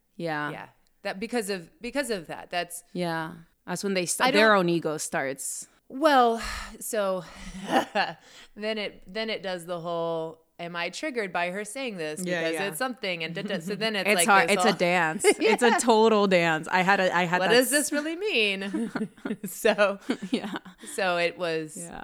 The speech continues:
Speaker 2: I, I did, I, I put in another session, but it was, it was very clear that either I wasn't ready to hear what she had to say or what she had to say wasn't what I
Speaker 1: Resonating.
Speaker 2: needed. Yeah.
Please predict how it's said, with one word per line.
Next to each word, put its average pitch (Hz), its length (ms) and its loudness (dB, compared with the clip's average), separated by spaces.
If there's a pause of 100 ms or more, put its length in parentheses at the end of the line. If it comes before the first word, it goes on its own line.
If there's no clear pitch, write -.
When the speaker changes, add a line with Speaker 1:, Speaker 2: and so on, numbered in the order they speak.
(120)
Speaker 2:
I, 190 200 -6 (100)
I 202 100 -6
did, 202 260 -6 (240)
I, 202 300 -8
I 208 120 -8
put 226 200 -6
in 214 120 -6
another 165 400 -4
session, 165 600 -6
but 156 160 -4
it 151 160 -6
was, 151 520 -8
it 185 80 -2
was 170 160 -6
very 180 220 -4
clear 175 420 -4
that 151 540 -6 (220)
either 214 280 -2
I 202 160 2
wasn't 208 320 -4
ready 180 240 -4
to 175 80 -12
hear 175 260 -8
what 160 360 -6 (260)
she 185 220 -12
had 175 220 -6
to 170 100 -10
say 175 640 -8
or 170 140 -4
what 160 180 -2
she 190 160 -12
had 165 180 -8
to 160 80 -8
say 156 300 -6
wasn't 151 540 -10 (400)
what 160 100 -12
I 151 40 -10
Speaker 1:
Resonating. 151 480 -6
Speaker 2:
needed. - 380 -16
Yeah. 151 240 -14